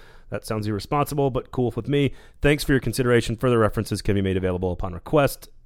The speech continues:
Uh, something, something, <laughs> R I P Buttercup and Floppy Hoods. Jake,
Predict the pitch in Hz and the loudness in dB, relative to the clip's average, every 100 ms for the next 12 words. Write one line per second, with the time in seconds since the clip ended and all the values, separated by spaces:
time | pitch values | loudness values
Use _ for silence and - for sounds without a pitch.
0 | - 95 95 92 - - 135 143 123 131 | -6 -2 -2 -4 -4 0 2 2 0 0
1 | 117 120 120 127 143 120 - 147 117 117 | 2 4 4 8 8 8 6 4 6 6
2 | 117 - 107 107 98 - 117 113 107 107 | 6 4 4 4 -2 0 0 2 4 4
3 | 98 95 - - - - - - - - | 4 0 -8 -16 -20 -20 -20 -20 -20 -20
4 | - - - - - - - 107 92 - | -20 -20 -20 -20 -20 -8 0 2 0 -8